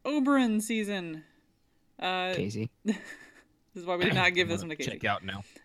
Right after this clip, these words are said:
Speaker 1: <laughs> Um, so, get ready for another great Oberon summer with Bell's, uh, the yearly release of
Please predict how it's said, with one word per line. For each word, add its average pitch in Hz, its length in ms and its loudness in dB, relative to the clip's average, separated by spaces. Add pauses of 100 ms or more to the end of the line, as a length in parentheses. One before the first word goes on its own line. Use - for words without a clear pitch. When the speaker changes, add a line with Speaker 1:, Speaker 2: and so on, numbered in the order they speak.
(100)
Speaker 1:
<laughs> 147 80 0 (920)
Um, 180 680 -2 (240)
so, 190 360 2 (120)
get 185 160 -2
ready 214 220 2
for 202 180 -2
another 208 240 2
great 196 460 0
Oberon 214 440 0
summer 202 380 0
with 196 260 -2
Bell's, 143 600 -2 (200)
uh, 156 300 0
the 143 120 -6
yearly 185 380 2
release 165 460 -2
of 160 200 -4